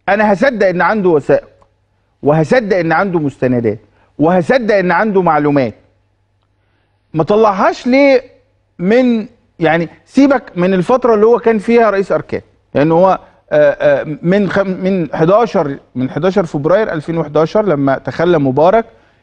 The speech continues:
ل تلاتين يونيو لما تولى مرسي، في الفتره دي اللي هو كان الرجل الثاني اللي بيدير شؤون البلاد، آه، آه، عبر المجلس العسكري. الفتره دي كلها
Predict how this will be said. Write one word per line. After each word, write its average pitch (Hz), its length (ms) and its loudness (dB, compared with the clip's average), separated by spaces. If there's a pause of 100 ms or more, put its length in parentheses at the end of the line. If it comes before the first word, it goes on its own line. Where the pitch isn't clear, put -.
(120)
ل 202 240 2
تلاتين 208 420 0
يونيو 226 260 2
لما 175 220 0
تولى 160 380 2
مرسي، 120 320 -4
في 165 100 -4
الفتره 240 420 0
دي 247 220 0
اللي 208 160 2
هو 226 160 2
كان 233 400 0 (420)
الرجل 214 420 0
الثاني 233 640 0
اللي 170 140 2
بيدير 196 540 2
شؤون 214 360 0
البلاد، 190 580 0 (800)
آه، 151 280 4
آه، 151 240 -2
عبر 208 240 0
المجلس 180 380 -2
العسكري. - 360 -8 (1300)
الفتره 202 500 2
دي 170 180 -2
كلها 131 480 0